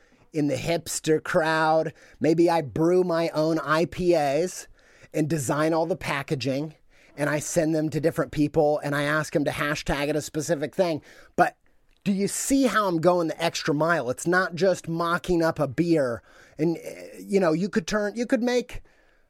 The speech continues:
there's, it's endless, the things you can make. You could make a package of nuts and design the package of that. Whatever you got. What kind of weird hookups do you got? Does your dad bake his own nuts? <laughs> Does,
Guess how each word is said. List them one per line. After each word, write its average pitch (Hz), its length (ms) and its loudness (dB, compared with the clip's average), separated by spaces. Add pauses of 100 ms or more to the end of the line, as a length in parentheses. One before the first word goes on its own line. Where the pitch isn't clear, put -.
(140)
there's, 196 180 0 (360)
it's - 240 -6
endless, 147 480 -2
the 131 120 -4
things 139 340 -2
you 123 60 -8
can 127 120 -2
make. 127 200 -2
You - 60 -20
could 135 140 -2
make 143 260 2
a 147 80 -2
package 165 480 -2
of 156 140 -2
nuts 196 600 -2 (100)
and 156 140 -4
design 160 420 0
the 170 60 0
package 170 460 -4
of 165 140 -2
that. 208 280 0 (220)
Whatever 254 360 4
you 262 180 2
got. 247 380 0 (400)
What 214 140 2
kind 254 180 2
of 226 100 2
weird 247 240 0
hookups 247 400 -2
do 175 100 -4
you 160 120 2
got? 143 340 0
Does 156 200 -2
your 170 80 0
dad 196 520 2 (580)
bake 214 260 4
his 214 180 2
own 220 260 2
nuts? 220 560 0
<laughs> - 560 -14
Does, - 240 -10